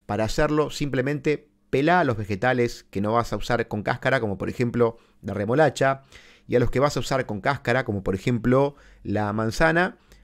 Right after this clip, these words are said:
los vas a lavar bien y los vas a trozar a todos para meterlos en una licuadora y procesarlo por unos instantes. Súper rápido,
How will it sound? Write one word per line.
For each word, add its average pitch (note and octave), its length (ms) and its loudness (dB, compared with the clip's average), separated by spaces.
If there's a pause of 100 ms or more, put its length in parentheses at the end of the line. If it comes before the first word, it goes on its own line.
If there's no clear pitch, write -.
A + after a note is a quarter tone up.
(160)
los G#2+ 140 -4
vas C3 260 -4 (120)
a G#2+ 120 -2
lavar A#2+ 340 2
bien F3+ 420 2 (520)
y F#3+ 80 -2
los F#3+ 100 4
vas G#3+ 140 0
a G#3+ 80 -2
trozar F3+ 380 2
a A#2+ 120 2
todos B2 540 4
para G3 160 -6
meterlos D3 640 2
en B2 200 0
una B2 340 -2
licuadora F#3 680 4 (120)
y G3+ 120 -2
procesarlo D#3+ 640 0
por C3 120 -4
unos D3+ 240 -4
instantes. B2 720 -4 (280)
Súper F3+ 480 -2
rápido, B2+ 560 0